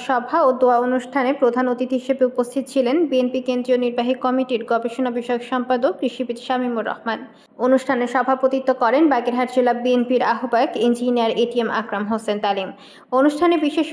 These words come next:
অতিথি হিসেবে উপস্থিত ছিলেন বিএনপি কেন্দ্রীয় নির্বাহী কমিটির সদস্য অ্যাডভোকেট শেখ ওয়াহিদুজ্জামান দীপু ও শেখ মুজিবুর রহমান। এ সময় আরও উপস্থিত ছিলেন বাগেরহাট জেলা বিএনপির সাবেক সভাপতি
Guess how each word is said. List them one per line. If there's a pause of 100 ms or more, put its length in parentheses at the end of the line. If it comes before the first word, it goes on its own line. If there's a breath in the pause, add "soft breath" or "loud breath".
(100)
অতিথি
হিসেবে
উপস্থিত
ছিলেন (100)
বিএনপি
কেন্দ্রীয়
নির্বাহী (100)
কমিটির
সদস্য
অ্যাডভোকেট
শেখ
ওয়াহিদুজ্জামান
দীপু (100)
ও (100)
শেখ
মুজিবুর
রহমান। (320)
এ
সময় (120)
আরও (100)
উপস্থিত
ছিলেন (120)
বাগেরহাট
জেলা
বিএনপির
সাবেক (100)
সভাপতি